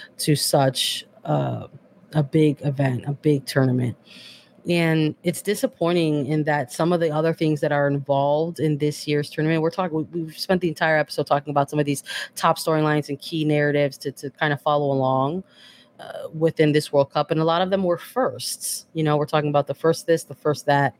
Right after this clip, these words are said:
and everything else. And something else that I think within this, it kind of makes me sad and in line with some of, of this stuff that we're talking about right now is the fact that the prize money has been elevated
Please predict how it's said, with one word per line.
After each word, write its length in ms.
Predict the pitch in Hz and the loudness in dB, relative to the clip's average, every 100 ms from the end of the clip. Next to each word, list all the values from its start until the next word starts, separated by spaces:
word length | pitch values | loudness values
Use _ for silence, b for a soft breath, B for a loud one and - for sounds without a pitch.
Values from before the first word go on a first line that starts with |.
| _ | _
and 140 | 151 147 | -2 0
everything 380 | 139 139 135 139 | 0 -2 -2 -2
else. 320 | 120 - - B B B B | -2 -6 -14 B B B B
And 80 | 165 | -4
something 300 | 214 240 294 | 0 2 2
else 460 | 175 220 180 165 - 170 | 2 2 0 -2 -6 -2
that 260 | 160 147 - _ _ _ - - - | 0 -2 -8 _ _ _ -20 -20 -6
I 140 | 165 | -4
think 300 | 151 - 156 | -2 0 2
within 200 | 160 156 | 2 2
this, 160 | 151 147 | 0 0
it 80 | 156 | 0
kind 140 | 175 | 2
of 60 | 180 | 2
makes 160 | 165 | 2
me 180 | 160 156 | 0 0
sad 500 | 139 - 160 151 151 | -2 -2 0 2 0
and 80 | 151 | 0
in 100 | 151 | 2
line 320 | 147 151 147 | 2 2 0
with 140 | 143 | -2
some 200 | - 143 | -2 0
of, 120 | 143 143 | 0 -2
of 220 | 143 143 | -4 -4
this 160 | 143 139 | -4 -4
stuff 180 | 143 139 | -4 -2
that 120 | 135 | -2
we're 100 | 139 | -2
talking 360 | - 143 143 139 | -2 -2 0 0
about 220 | 139 135 | 2 2
right 140 | 139 | 2
now 240 | 147 156 147 | 2 2 2
is 80 | |
the 80 | 143 | 0
fact 280 | - 160 165 | 0 0 0
that 180 | 165 151 B B B | 0 -2 B B B
the 80 | - | -8
prize 380 | 165 160 160 185 | -2 0 0 2
money 260 | 226 254 247 | 2 2 2
has 200 | 254 - | 0 0
been 120 | 247 | 0
elevated 640 | 214 226 240 254 262 262 | 2 2 2 2 2 -2